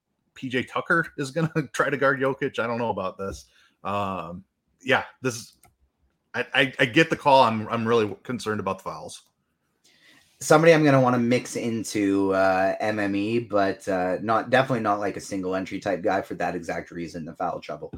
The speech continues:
Speaker 2: Um, Nikola Jokic has been without Jamal Murray for four straight games.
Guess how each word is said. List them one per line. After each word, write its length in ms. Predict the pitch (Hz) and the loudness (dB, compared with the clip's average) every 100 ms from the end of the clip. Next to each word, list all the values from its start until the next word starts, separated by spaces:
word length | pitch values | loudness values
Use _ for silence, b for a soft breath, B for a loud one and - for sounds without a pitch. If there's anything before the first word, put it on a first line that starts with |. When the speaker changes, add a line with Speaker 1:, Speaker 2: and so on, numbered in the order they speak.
| B B B - | B B B -12
Speaker 2:
Um, 460 | - 101 98 98 113 | -2 2 2 0 0
Nikola 280 | 139 143 147 | 2 4 4
Jokic 460 | 123 123 127 143 | 6 4 4 2
has 200 | 139 117 | 2 0
been 260 | 104 110 117 | 0 -2 -2
without 360 | 113 92 104 104 | -2 0 0 -2
Jamal 320 | 113 107 101 | -4 -2 -2
Murray 300 | 101 95 98 | -2 -4 -4
for 160 | 98 | -6
four 260 | 92 98 98 | -8 -2 -2
straight 320 | - 95 85 | 0 -4 -4
games. 440 | - 69 - - | -6 -12 -12 -18